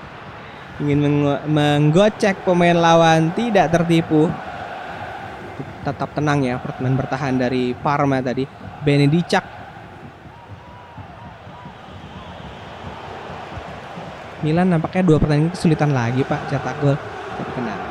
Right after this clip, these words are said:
kita masih punya waktu untuk bisa mendapatkan tiga poin. O'Reilly.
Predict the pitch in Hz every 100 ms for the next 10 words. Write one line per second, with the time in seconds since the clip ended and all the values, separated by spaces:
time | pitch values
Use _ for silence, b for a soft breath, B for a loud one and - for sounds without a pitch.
0 | - 131 139 131 131 123 - 135 - 127
1 | 127 123 123 123 120 123 - - - -
2 | - 170 180 - 226 - - 151 165 156
3 | 147 151 139 135 - 151 156 147 139 147
4 | 156 123 156 185 175 165 170 214